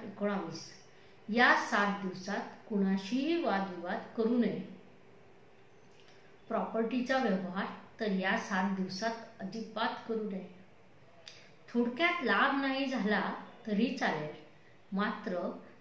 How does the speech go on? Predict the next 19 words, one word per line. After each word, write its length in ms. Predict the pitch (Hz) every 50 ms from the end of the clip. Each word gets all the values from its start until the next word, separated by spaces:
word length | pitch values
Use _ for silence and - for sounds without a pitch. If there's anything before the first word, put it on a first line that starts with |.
| - -
आपलं 480 | - 185 - - - - 262 262 262 226
नुकसान 560 | 202 190 - - - - 247 269 277 277 240
होणार 380 | 202 196 190 190 185 185 190 185
नाही 420 | 175 170 170 160 - 240 262 254 -
याची 260 | 196 - - - 208
काळजी 420 | 190 - 180 156 151 151 165 175 - -
घ्या. 100 | 180 151 - - - - - - - - - - - - - - - - - - - - - - - - - - - - - -
फक्त 280 | - 262 262 - - - 370
दूधच 500 | 302 254 233 214 196 202 269 285 - - -
नाही 320 | 294 269 233 233 214 185 - - - - - -
तर 100 | 226 226 226 - - - - - -
ताकही 580 | - 170 185 190 - - 269 285 320 339 330 -
फुंकून 460 | - 196 190 190 - - 247 240 226
प्यावं 400 | - 220 180 156 151 151 151 - - - - - - - - - -
अशी 300 | - 202 196 - 302 320 311 311
परिस्थिती 600 | 269 208 190 190 190 190 190 208 196 - 220 233 226 -
तुमच्यावर 640 | 214 185 165 160 - - 196 185 175 170 170 208 254
येणार 360 | 247 180 147 143 151 156 165
आहे. 320 | 160 156 151 - - 202